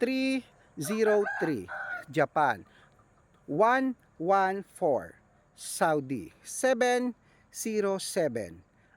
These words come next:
Alaska, nine three nine,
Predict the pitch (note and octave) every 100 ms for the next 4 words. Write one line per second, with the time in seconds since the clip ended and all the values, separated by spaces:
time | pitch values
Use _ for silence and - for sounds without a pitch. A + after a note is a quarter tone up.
0 | - C3+ A#2+ F#3 - - D3+ D#3 D3+ _
1 | _ - C#3+ F#3 G#3 A3 - F3+ F3 D3+
2 | B2+ C#3+ E3+